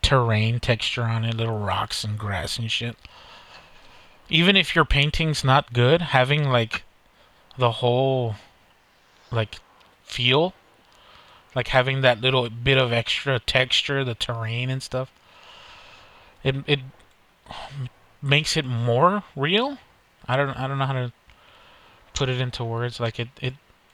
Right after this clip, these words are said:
solidifies it more, right? Like, it rounds it out more.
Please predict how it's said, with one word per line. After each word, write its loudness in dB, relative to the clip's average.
solidifies 0
it -4
more, -2
right? -2
Like, -6
it -6
rounds -2
it -4
out -4
more. -8